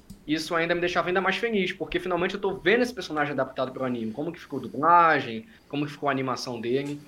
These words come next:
Então, assim, é, eu acho que é meio previsível que ele vai ganhar uma importância muito grande lá na frente. O momento que isso vai acontecer, a gente não sabe, <laughs> né? Vai demorar um pouquinho ou não.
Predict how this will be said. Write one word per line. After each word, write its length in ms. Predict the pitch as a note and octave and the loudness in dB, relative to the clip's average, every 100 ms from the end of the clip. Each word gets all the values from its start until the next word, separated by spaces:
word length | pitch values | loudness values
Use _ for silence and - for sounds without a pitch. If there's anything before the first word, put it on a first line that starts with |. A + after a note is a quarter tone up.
| - - - | -20 -20 -14
Então, 220 | F3+ B3+ | 0 2
assim, 380 | G#4+ G4 C#4 E3 | 2 2 4 4
é, 560 | - E3 E3+ E3 D#3 - - | 4 4 6 6 2 -2 4
eu 100 | F3 | 6
acho 200 | A3+ - | 6 6
que 60 | |
é 40 | A#3+ | 4
meio 280 | A3+ A3+ A3 | 6 4 4
previsível 800 | G#3 G#3+ G3+ D3+ D#3 E3 A3+ G4+ | 6 6 4 -2 0 0 0 -2
que 80 | F4 | 0
ele 100 | E3+ | 2
vai 120 | D3+ | 4
ganhar 120 | D3 | 4
uma 120 | D3 | 4
importância 440 | D3 C#3+ D3+ D3 D3 | 0 -2 -4 -6 -4
muito 160 | G#3+ | -6
grande 260 | A3 E3+ D3 | -4 -2 -2
lá 100 | D3 | -2
na 100 | B2+ | -2
frente. 400 | - A#2 F3+ F#3+ - | -4 -4 -2 -4 -2
O 140 | F#3+ | 0
momento 540 | A3+ A3 F3 E3 D#3+ - | 4 4 4 4 2 -2
que 60 | |
isso 120 | D3 C#3 | -8 0
vai 140 | C#3+ | 0
acontecer, 600 | C#3+ C#3+ C#3 - A#2 G2 - _ _ _ _ _ _ _ _ _ | 0 -4 -4 -4 -6 -6 -12 _ _ _ _ _ _ _ _ _
a 40 | - | -14
gente 120 | A#2+ | -10
não 60 | |
sabe, 560 | A2 C#3+ D#3 B3 G#3+ A#3 | -4 2 4 4 6 6
<laughs> 20 | |
né? 340 | G#3 C#3+ D#3+ F3+ | 6 6 6 6
Vai 120 | C3+ | 6
demorar 320 | C#3+ B2+ B2 | 4 4 2
um 80 | B2 | 0
pouquinho 460 | A2 - G3+ F#3 A#2 | -2 0 2 4 2
ou 60 | |
não. 460 | A#2 D3+ F#3 G3+ | 0 2 2 2